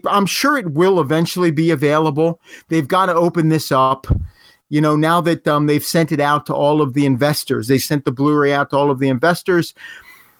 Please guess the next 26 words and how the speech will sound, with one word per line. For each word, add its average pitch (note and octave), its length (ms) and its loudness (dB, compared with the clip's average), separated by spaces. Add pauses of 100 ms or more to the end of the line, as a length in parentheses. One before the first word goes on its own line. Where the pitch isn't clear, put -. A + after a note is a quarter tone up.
(220)
I D3+ 80 -2
haven't A#3 360 0
looked G#3 180 0
into G3+ 240 2
it. D#3+ 60 -2
I'm D3 120 0
sure A3 220 0
at - 60 -4
some F#3+ 260 -2
point F3 300 0
it's D#3 100 -2
going E3+ 140 0
to D#3+ 60 2
be D#3 100 2
available, C#3+ 440 0
but C3 260 -2
keep - 280 0
an F3 140 2
eye D3 220 2
out B2+ 220 -2
for A#2 300 0
it. A2+ 100 -4 (520)
In G3+ 180 4
Search B3 400 -2
of A3 160 -2
Darkness D3+ 800 -2